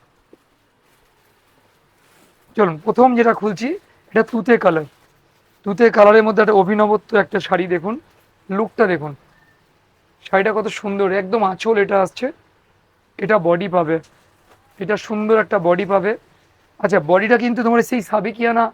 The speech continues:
ওই নকশা পাড় আর বুটি, একদম বলেছি না, নতুনত্বের ছোঁয়া থাকবে, একদম তাই। সম্পূর্ণ নকশিকাঁথার মাঠের মতো ডিজাইন দেখো, আর পুরো কিন্তু উইভিং, কোনো প্রিন্ট নয়, বুঝতে পারছো তো তোমরা? একদম উইভিং,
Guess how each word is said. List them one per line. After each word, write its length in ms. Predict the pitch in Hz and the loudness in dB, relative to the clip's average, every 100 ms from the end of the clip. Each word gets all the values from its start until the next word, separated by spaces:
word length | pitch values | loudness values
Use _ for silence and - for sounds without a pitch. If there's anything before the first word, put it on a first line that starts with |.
| _ _ - | _ _ -6
ওই 80 | 196 | -4
নকশা 420 | 180 190 - 220 | 0 -2 0 -2
পাড় 380 | 202 202 208 202 | 2 6 8 6
আর 80 | 196 | 4
বুটি, 320 | 170 196 214 214 - - _ _ _ _ _ _ | -2 -10 -10 -10 -14 -20 _ _ _ _ _ _
একদম 480 | 185 185 165 165 233 226 | -2 -2 -4 2 4 4
বলেছি 240 | 226 233 | 2 0
না, 100 | 247 196 | -2 -4
নতুনত্বের 560 | 190 226 226 226 220 | -6 -4 -4 -4 -8
ছোঁয়া 220 | - 220 214 | -4 -4 -4
থাকবে, 280 | 220 190 | -6 -6
একদম 280 | 185 165 190 180 | -8 -6 -6 -6
তাই। 180 | 175 156 - _ _ _ _ | -8 -10 -16 _ _ _ _
সম্পূর্ণ 500 | - 208 214 185 247 240 | -4 0 0 0 -2 0
নকশিকাঁথার 640 | 208 170 - 247 247 240 | -2 -2 -4 -2 0 0
মাঠের 300 | 208 202 233 | 0 0 -2
মতো 160 | 233 247 | -2 -2
ডিজাইন 360 | 175 165 180 165 | -2 0 0 -2
দেখো, 280 | 175 269 392 _ _ _ _ - | -6 -8 -14 _ _ _ _ -8
আর 80 | 180 | -6
পুরো 200 | - 226 | 0 0
কিন্তু 220 | 240 269 214 | 0 0 2
উইভিং, 360 | 202 220 226 160 147 _ _ _ _ _ | 2 2 -2 -4 -10 _ _ _ _ _
কোনো 180 | - 208 247 | -2 0 0
প্রিন্ট 420 | - 208 240 247 | 0 2 2 2
নয়, 320 | 226 202 160 160 - | 2 2 2 -4 -6
বুঝতে 220 | 208 262 | -2 0
পারছো 220 | 277 285 | 0 -2
তো 80 | 277 | -10
তোমরা? 280 | 269 247 175 - _ _ _ - | -8 -6 -6 -8 _ _ _ -4
একদম 460 | 202 185 190 226 196 | -2 -2 -4 -4 -2
উইভিং, 320 | 202 180 | -4 -4